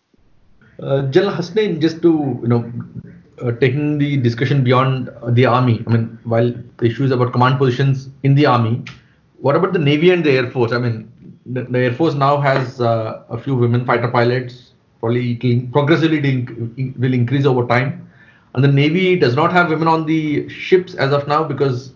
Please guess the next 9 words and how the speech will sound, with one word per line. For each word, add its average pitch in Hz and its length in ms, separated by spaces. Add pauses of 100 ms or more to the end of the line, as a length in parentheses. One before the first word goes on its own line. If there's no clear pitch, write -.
of 117 160 (260)
infrastructure 131 440
limitations, 131 600 (320)
but 139 120
they 147 80
said 160 200
they 165 80
are 151 60
already 151 680